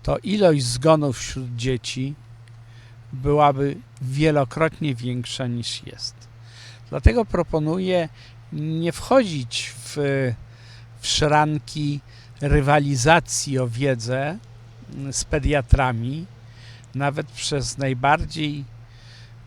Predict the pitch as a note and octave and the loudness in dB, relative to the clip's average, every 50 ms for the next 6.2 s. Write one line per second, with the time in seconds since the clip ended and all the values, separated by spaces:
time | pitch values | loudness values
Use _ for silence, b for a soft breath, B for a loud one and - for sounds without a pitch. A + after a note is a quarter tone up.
0 | - - C3 A2 A2 B2+ C#3 D3 D3+ D#3 D#3+ D#3+ E3 E3 F3 E3+ E3+ D#3+ D3 C3+ | -12 -10 -8 -8 -6 0 4 6 6 6 6 4 0 0 -2 -2 -2 -2 -2 0
1 | C3+ C#3 D3 D3 C#3+ C#3 C3 C#3 D3 D3+ D3+ D3 C3+ C3+ C3 B2+ A#2+ - - A#2 | 2 2 2 2 2 0 0 0 0 0 0 0 0 0 -2 -2 -4 -6 -8 -4
2 | - C#3+ D3 C#3 C#3 C3 C3 B2+ B2+ B2 A#2 G#2+ A2 B2+ C#3+ F3 G#3+ - - B | -2 -2 0 0 0 -2 0 0 -2 -2 -2 -4 -4 -6 -6 -8 -10 -12 -16 B
3 | B B B B - - - - A3 A#3+ A3 G3 E3+ D#3 D3+ D#3 E3 F3+ - - | B B B B -18 -10 -2 -2 0 0 2 2 2 2 2 0 -2 -4 -6 -8
4 | - - C#3+ C#3+ E3 D#3 - D3+ D3 C#3+ D3 D#3 D#3+ - - - - G3 F#3+ F#3 | -10 -10 -8 -8 -6 -2 0 0 0 0 0 -2 -4 -6 -10 -8 -4 -2 -2 0
5 | E3+ D#3+ D3 C#3 C3 A#2+ C3 A#2+ A#2+ - - - B2 A#2+ A2+ - - - A#2+ A2 | 0 0 0 0 -2 -2 -4 -6 -8 -8 -6 -4 -4 -4 -6 -6 -8 -8 -8 -8
6 | G2 G2 A2 | -10 -10 -14